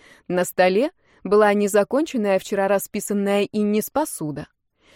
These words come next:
Печь уже затоплена, в мастерской было тепло. Задыхаясь от быстрой ходьбы, следом за нами в мастерскую вошла Иннис.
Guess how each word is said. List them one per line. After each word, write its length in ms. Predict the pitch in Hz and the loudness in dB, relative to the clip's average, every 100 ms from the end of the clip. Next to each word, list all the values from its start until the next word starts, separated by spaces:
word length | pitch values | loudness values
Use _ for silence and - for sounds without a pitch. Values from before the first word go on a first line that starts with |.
| _ | _
Печь 240 | - 302 - | -4 -4 -2
уже 240 | 180 180 | 0 0
затоплена, 800 | 165 175 - 220 294 254 208 196 - | 2 0 2 -2 -2 -2 -2 -4 -8
в 140 | 180 | -6
мастерской 540 | 202 196 208 - - 330 | -4 -4 -6 -6 -4 -2
было 260 | 220 208 | 2 2
тепло. 500 | 196 294 247 160 143 - _ _ _ _ - | 2 -2 -4 -6 -8 -12 _ _ _ _ -10
Задыхаясь 640 | 180 175 175 - 170 175 | -6 -4 -4 0 0 2
от 100 | 175 | -2
быстрой 340 | 156 170 180 175 | -4 -4 -4 -2
ходьбы, 400 | 190 165 170 277 | -2 -2 -4 -4
следом 400 | - 175 170 180 | -2 -2 0 -2
за 140 | 175 | -2
нами 260 | 175 175 175 | -2 -2 -2
в 100 | 160 | -4
мастерскую 600 | 180 - 185 - 240 262 | -4 -4 -6 -4 -4 0
вошла 340 | 208 - 233 | 0 0 -2
Иннис. 600 | 311 226 160 151 156 - | 0 -2 -4 -6 -10 -16